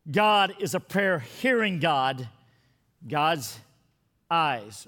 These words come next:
are ever upon us. Now, church, um, we, we don't preach God's word at Woods Edge. We don't study God's word at Woods Edge just to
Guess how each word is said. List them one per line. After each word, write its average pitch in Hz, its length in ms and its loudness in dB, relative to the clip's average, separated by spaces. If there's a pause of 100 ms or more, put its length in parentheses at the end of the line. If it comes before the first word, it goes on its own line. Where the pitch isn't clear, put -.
are 127 300 -10
ever 117 340 -6 (380)
upon 113 360 -14
us. - 300 -20 (1500)
Now, 208 60 -14
church, 165 380 -4
um, 127 240 -6 (400)
we, 180 140 -8
we 185 240 -2
don't 151 580 -6 (840)
preach - 360 -6
God's 127 360 -6
word 117 400 -14 (480)
at 123 100 -12
Woods 117 300 -10
Edge. 113 420 -14 (260)
We 160 100 -6
don't 156 180 -4
study 160 440 -4
God's 127 360 -6
word 123 180 -8
at 127 100 -14
Woods 120 280 -12
Edge 113 320 -10 (400)
just - 380 -4
to 123 280 -10